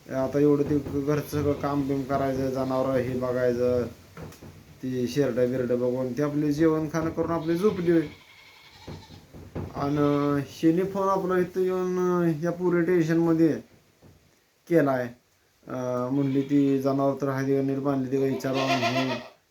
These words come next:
आम्ही अजून म्हणतोय, "बघा, राहू द्या, करा येईल परत ना, उद्या बिद्या सकाळी करा."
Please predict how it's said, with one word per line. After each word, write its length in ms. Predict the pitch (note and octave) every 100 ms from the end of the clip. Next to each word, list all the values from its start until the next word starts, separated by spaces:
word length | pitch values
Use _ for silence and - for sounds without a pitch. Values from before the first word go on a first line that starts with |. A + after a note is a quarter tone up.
| _
आम्ही 240 | - A2+ C3+
अजून 240 | C#3+ D3
म्हणतोय, 340 | D3 C#3+ C#3 C#3+
"बघा, 320 | C#3 C#3 C3 - _ _ _ -
राहू 160 | A2 C3
द्या, 160 | B2 G#2+ F#2+ _ _ _ _ _ _ _ -
करा 220 | A#2 B2+
येईल 160 | C3
परत 220 | B2+ B2+ B2+
ना, 260 | B2+ A#2+ A2 - _ _ _ _ _ _ - - - A#2
उद्या 180 | A#2+
बिद्या 220 | B2 B2 B2
सकाळी 340 | B2 C3 C3
करा." 460 | B2+ A#2 A#2 A2